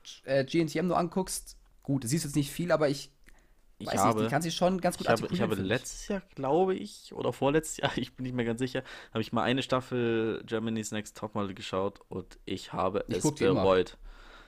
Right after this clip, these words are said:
Speaker 1: Digga, ich guck die immer,
Speaker 2: Die
Speaker 1: die
Speaker 2: ist
Speaker 1: sind
Speaker 2: mir
Speaker 1: so geil, Alter.
Speaker 2: alle
Speaker 1: Ich
Speaker 2: sagen
Speaker 1: feier
Speaker 2: immer
Speaker 1: die
Speaker 2: so,
Speaker 1: so hart.
Speaker 2: alle sagen immer so, ja, die, die Mädels, die werden dir so auf den Sack gehen mit ihrem Zickenkrieg. Mir ist Heidi auf den Sack gegangen.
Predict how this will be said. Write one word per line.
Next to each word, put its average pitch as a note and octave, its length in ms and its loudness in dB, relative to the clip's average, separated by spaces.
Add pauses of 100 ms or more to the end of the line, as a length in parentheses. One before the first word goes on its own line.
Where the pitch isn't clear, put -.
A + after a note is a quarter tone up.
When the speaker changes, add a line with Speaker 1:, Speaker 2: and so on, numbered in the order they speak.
(380)
Speaker 1:
Digga, A2+ 160 0
ich - 80 -4
guck - 140 -2
die - 60 -2
immer, D#3+ 120 0
Speaker 2:
Die A2+ 60 2
Speaker 1:
die A#2+ 40 4
Speaker 2:
ist - 80 0
Speaker 1:
sind C#3 80 0
Speaker 2:
mir A2+ 60 0
Speaker 1:
so - 320 -2
geil, C3+ 240 4
Alter. G2 140 0
Speaker 2:
alle - 100 4
Speaker 1:
Ich C#3 60 0
Speaker 2:
sagen C#3+ 140 0
Speaker 1:
feier C#3 100 2
Speaker 2:
immer D#3 80 2
Speaker 1:
die B2+ 40 -2
Speaker 2:
so, D3 80 4
Speaker 1:
so D#3 100 10
hart. - 360 8
Speaker 2:
alle B2 160 2
sagen B2+ 160 0
immer C3 80 -4
so, C3 100 -2
ja, C3+ 220 0
die, B2+ 160 -4
die A#2+ 160 -2
Mädels, D3 340 0
die C3 140 -4 (100)
werden C#3 140 0
dir C#3 80 0
so D3 100 0
auf - 100 2
den B2+ 140 -6
Sack - 200 -4
gehen C3+ 120 -2
mit B2+ 140 -4
ihrem B2 100 -2
Zickenkrieg. B2+ 500 -6
Mir G#2 180 2
ist - 200 -6
Heidi D3 280 4
auf F#2 120 0
den G2 120 -4
Sack F#2 160 -2
gegangen. F#2+ 340 -4